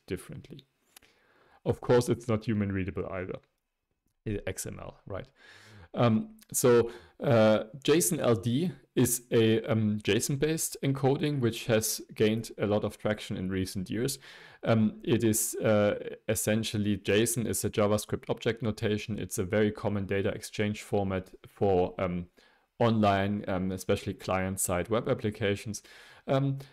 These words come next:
not, uh, least because of the highly efficient JavaScript browsers that, uh, uh, parsers, sorry, that are included in all your browsers.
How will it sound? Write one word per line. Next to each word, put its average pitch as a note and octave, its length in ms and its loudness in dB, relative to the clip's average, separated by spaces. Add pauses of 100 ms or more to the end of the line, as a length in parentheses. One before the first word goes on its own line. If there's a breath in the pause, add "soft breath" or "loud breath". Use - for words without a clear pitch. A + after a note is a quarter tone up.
(140)
not, B2 440 2 (100)
uh, A2 200 4
least A2+ 440 0
because G#2 460 0
of - 300 -6
the G2+ 140 0
highly G#2 320 2
efficient G2+ 440 -6
JavaScript G#2 720 0 (120)
browsers F#2 540 -2
that, F#2+ 180 -6 (200)
uh, F#2 260 -2 (140)
uh, - 100 -2
parsers, G2 420 -4
sorry, - 340 -6
that G2+ 200 -8
are - 140 -2
included G2 460 -6
in F#2 120 -6
all F2+ 180 -2
your F2+ 100 -6
browsers. F2+ 500 -10